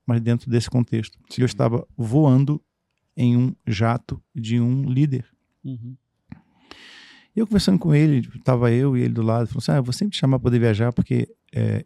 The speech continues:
Speaker 1: eu não posso viajar com, com um avião de linha, porque eu sou, eu sou muito conhecido. Então você, você viaja se-, sempre comigo?" "Claro, claro que eu viajo,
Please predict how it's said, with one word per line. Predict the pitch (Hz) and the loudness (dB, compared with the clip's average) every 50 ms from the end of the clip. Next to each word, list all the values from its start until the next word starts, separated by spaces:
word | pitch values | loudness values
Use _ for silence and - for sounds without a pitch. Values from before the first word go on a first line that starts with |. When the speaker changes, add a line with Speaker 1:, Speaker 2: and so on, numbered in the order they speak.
| _ _ | _ _
Speaker 1:
eu | - 117 | -2 0
não | 123 135 139 | 0 0 0
posso | - - 123 117 - 117 | 2 0 0 0 0 0
viajar | 110 107 98 107 104 | 0 0 0 -2 -4
com, | - - 104 | -6 -6 -6
com | 101 - - - - - 104 | -6 -6 -8 -10 -10 -6 -4
um | 101 98 92 95 101 | -4 -2 -4 -4 -6
avião | 98 95 101 104 | -4 -2 -2 -2
de | 107 127 | 0 0
linha, | 135 127 127 135 143 143 - _ _ _ - - _ _ _ _ _ _ _ _ _ _ _ _ | 2 2 2 2 0 -2 -4 _ _ _ -20 -20 _ _ _ _ _ _ _ _ _ _ _ _
porque | - - 113 | -6 -6 -4
eu | |
sou, | 110 - 131 123 110 - 113 117 - | 0 2 2 2 2 2 0 -2 0
eu | 127 | 0
sou | - 120 | 2 2
muito | 120 117 - | 2 2 2
conhecido. | - - 139 - - 143 131 | 2 0 0 0 0 -2 0
Então | - - 170 175 | 0 0 0 2
você, | - - 151 135 | 2 2 2 2
você | 131 131 127 - - 151 | 2 0 0 0 0 2
viaja | 139 131 120 117 110 - | 2 4 4 2 2 0
se-, | - 131 - 180 147 - - - _ | -2 -6 -6 -6 -8 -10 -10 -12 _
sempre | - - 127 110 - | -4 -2 -2 0 2
comigo?" | - 123 123 135 - _ _ | 2 2 2 2 0 _ _
"Claro, | - 139 143 170 196 - 165 120 - _ _ _ _ | -2 0 0 0 0 -2 -6 -10 -12 _ _ _ _
claro | - - 156 170 | -8 -6 -6 -4
que | 151 160 | -4 -2
eu | |
viajo, | 143 135 135 139 147 139 | -2 -2 -2 -2 -4 -6